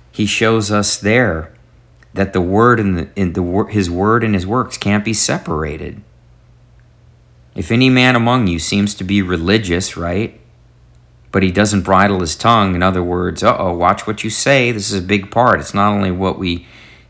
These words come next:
hear, we hear the word, we do the word, but also what we say is a big part of this.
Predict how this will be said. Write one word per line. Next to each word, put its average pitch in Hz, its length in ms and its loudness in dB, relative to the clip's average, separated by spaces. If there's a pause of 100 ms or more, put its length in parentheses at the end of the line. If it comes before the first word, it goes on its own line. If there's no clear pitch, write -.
(120)
hear, 117 240 4
we 95 200 0
hear 101 200 2
the 98 120 0
word, 98 280 0
we 85 80 -4
do 101 220 -2
the 113 80 -2
word, 85 300 -4
but 85 100 -2
also 101 300 0
what 92 200 -2
we 92 120 -4
say 117 500 0
is 82 140 -6
a - 20 -8 (140)
big 95 180 -6
part 120 260 2
of 80 120 -4
this. - 440 -8